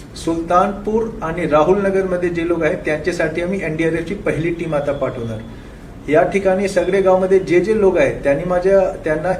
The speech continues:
एकच विनंती आहे की कुठल्याही प्रकारच्या अफवावर तुम्ही भरोसा करू नका, विश्वास ठेवू नका.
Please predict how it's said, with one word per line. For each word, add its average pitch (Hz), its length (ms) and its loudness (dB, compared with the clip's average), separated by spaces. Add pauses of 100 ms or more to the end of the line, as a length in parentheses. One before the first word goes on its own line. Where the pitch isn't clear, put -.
(140)
एकच 202 340 0
विनंती 175 420 -2
आहे 156 180 2
की 202 100 -6
कुठल्याही 175 520 0
प्रकारच्या 180 500 0
अफवावर 165 520 2
तुम्ही 170 240 -6
भरोसा 151 360 -2
करू 160 240 -4
नका, 165 260 -2
विश्वास 156 420 -2
ठेवू 156 160 0
नका. 156 300 -4